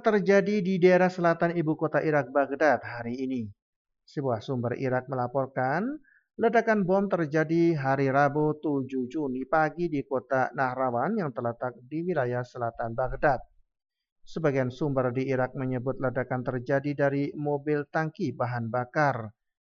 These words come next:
Belum ada rincian lebih lanjut yang dilaporkan saat ini. Sekitar sepuluh hari yang lalu, sebuah sumber berita Irak melaporkan ledakan besar di daerah Al-Jadriyah di Baghdad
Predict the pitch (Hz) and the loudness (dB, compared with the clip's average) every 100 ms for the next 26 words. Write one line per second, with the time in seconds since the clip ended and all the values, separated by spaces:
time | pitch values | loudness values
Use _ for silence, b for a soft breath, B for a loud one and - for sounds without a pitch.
0 | _ _ - 247 294 262 240 226 214 185 | _ _ -2 0 2 0 0 0 0 -2
1 | 156 160 196 135 135 131 123 151 151 _ | -4 -4 -2 -2 -2 -2 0 -2 -4 _
2 | - 180 196 196 180 170 202 202 139 110 | -8 -4 -2 -2 -2 -2 -4 -4 -2 -2
3 | 110 135 - 117 - 151 165 135 110 _ | -4 -6 -4 -4 -4 -2 -2 -2 -6 _
4 | _ - 190 - 196 190 185 185 185 185 | _ -6 -2 4 8 6 4 -2 0 2
5 | 175 165 165 160 156 160 143 135 165 - | 4 4 4 2 4 4 4 2 -2 -4
6 | - 156 151 156 151 151 147 160 156 147 | -6 -4 0 4 6 6 2 -2 0 0
7 | 143 143 143 139 143 147 160 143 143 143 | 0 0 2 2 2 2 2 -2 0 -4
8 | 147 143 139 139 139 143 139 143 135 147 | -2 0 0 0 -2 -2 -2 -4 -10 -10
9 | 190 180 135 139 131 135 131 131 - 139 | -4 -4 -4 -4 -2 2 2 2 2 0
10 | 135 120 135 120 147 156 139 226 - b | 0 0 -2 -2 -4 0 2 2 -2 b
11 | b - 196 196 180 135 135 113 117 123 | b -8 -6 -4 -4 0 0 0 -4 -2
12 | 120 | -2